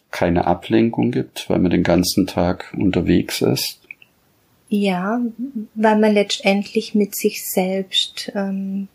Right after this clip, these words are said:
Speaker 2: konfrontiert ist, so wie es ja auch uns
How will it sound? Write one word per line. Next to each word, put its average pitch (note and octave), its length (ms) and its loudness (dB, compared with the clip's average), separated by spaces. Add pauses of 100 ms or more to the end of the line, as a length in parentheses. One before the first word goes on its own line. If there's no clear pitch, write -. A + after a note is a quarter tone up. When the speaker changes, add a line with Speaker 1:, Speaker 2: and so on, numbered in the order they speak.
(520)
Speaker 2:
konfrontiert G3 960 0 (840)
ist, A#3+ 360 0
so G3 200 2
wie G3 100 2
es F#3+ 180 2
ja - 200 2
auch F3 160 0
uns F3+ 360 -2